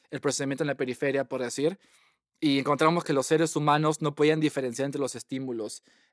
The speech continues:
Eh, y, y no solo no podían diferenciar los estímulos de cierto grado, em, de, de, de, de periferia, por decir, cuando el estímulo está fuera del, del, del, del centro de,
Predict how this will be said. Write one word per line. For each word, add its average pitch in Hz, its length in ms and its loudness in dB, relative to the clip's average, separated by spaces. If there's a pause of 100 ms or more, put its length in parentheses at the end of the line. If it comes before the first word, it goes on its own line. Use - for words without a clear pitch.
Eh, 117 400 -2 (100)
y, 139 300 2
y 147 80 -2
no 160 100 4
solo 185 200 4
no 180 120 4
podían 180 200 4
diferenciar 151 320 4
los 165 80 4
estímulos 151 400 0
de 131 60 -4
cierto 143 240 -4
grado, 139 420 4 (400)
em, 117 560 -2
de, 107 400 -6
de, 107 260 -10
de, 120 260 -14
de 123 180 -6
periferia, 127 540 0
por 117 140 -6
decir, 117 160 -6
cuando 127 160 -6
el 120 60 -8
estímulo 139 260 -8
está 127 240 -6 (180)
fuera 143 400 -2
del, 120 220 -4
del, 107 320 -10
del, 107 260 -10
del 117 200 -14
centro 135 440 -8
de, 110 280 -8